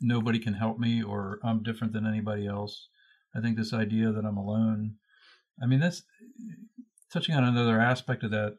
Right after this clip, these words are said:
Um, you know, I'm, I'm aware that not, you know, the rooms, A A, N A, those types of things are not for everybody. I mean, sometimes you can tell when somebody's making an excuse.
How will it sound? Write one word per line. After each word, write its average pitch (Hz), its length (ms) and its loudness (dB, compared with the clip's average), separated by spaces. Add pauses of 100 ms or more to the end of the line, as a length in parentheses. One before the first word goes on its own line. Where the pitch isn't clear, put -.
(140)
Um, 107 500 -4 (880)
you 170 60 0
know, 156 140 4
I'm, 175 260 4
I'm 165 120 4
aware 139 360 6
that 123 160 0
not, 123 260 0
you 120 120 2
know, 110 160 2
the 104 100 -4
rooms, 117 640 2
A - 20 -2
A, 120 480 -2 (140)
N 117 160 2
A, 113 260 0
those 110 220 -2
types 117 240 -6
of 110 80 -14
things 110 320 -2
are 110 100 -4
not 107 340 -4
for 123 160 -8
everybody. 120 520 -2 (160)
I 110 40 0
mean, 110 220 2
sometimes 117 500 0
you - 120 -10
can 110 120 -2
tell 113 300 -2
when 107 160 -4
somebody's 107 400 -4
making 107 320 -6
an 104 140 -6
excuse. 107 500 -6